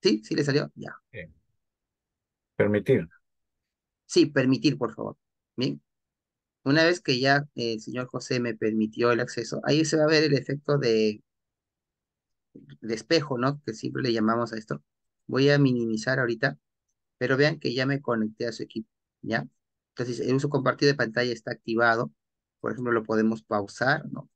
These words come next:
Speaker 1: O el mismo cliente lo puede pausar ahí arriba. Bien. Tenemos ahí, por ejemplo, si usted minimiza ahorita, por favor, puede minimizar. Listo. Ahí está, por ejemplo, la ventana del Zoom, ¿no?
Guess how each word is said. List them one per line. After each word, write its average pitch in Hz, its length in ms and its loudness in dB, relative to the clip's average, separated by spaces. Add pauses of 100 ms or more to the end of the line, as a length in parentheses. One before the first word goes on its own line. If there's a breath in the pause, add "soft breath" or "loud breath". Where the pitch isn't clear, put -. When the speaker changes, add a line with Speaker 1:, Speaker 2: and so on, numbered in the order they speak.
Speaker 1:
O 113 120 2
el 110 80 2
mismo 135 300 4
cliente 120 380 -4
lo 110 100 -6
puede 113 240 0
pausar 110 460 -4
ahí 110 180 -2
arriba. 123 480 0 (500)
Bien. 120 220 -8 (720)
Tenemos 143 360 2
ahí, 139 100 0
por 123 160 -2
ejemplo, 120 260 -8 (100)
si 117 60 -10
usted 147 180 0
minimiza 151 540 4
ahorita, 135 320 -2
por - 160 -10
favor, 131 240 -4
puede 127 260 -2
minimizar. 117 520 -2 (3250 soft breath)
Listo. - 360 -10
Ahí 139 60 -6
está, 147 200 0
por 147 100 2
ejemplo, 139 320 2
la 123 160 0
ventana 113 380 -2
del 110 160 0
Zoom, 110 320 0
¿no? 113 220 -8